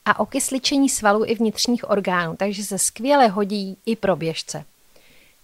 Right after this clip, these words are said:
Nepostradatelnou solí pro běžce nebo pro sportovce, kteří hodně intenzivně sportují a mají za sebou náročný fyzický výkon, je sůl číslo devět natrium fosforicum.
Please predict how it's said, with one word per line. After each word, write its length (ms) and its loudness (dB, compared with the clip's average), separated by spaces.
Nepostradatelnou 1040 2
solí 420 -2
pro 160 0
běžce 600 -4
nebo 180 0
pro 240 0
sportovce, 680 2
kteří 420 -4
hodně 400 4
intenzivně 640 0
sportují 680 -2
a 60 -2
mají 260 -2
za 100 -4
sebou 340 0
náročný 580 2
fyzický 520 -4
výkon, 440 -6
je 120 2
sůl 280 0
číslo 440 0
devět 420 0
natrium 480 2
fosforicum. 800 -2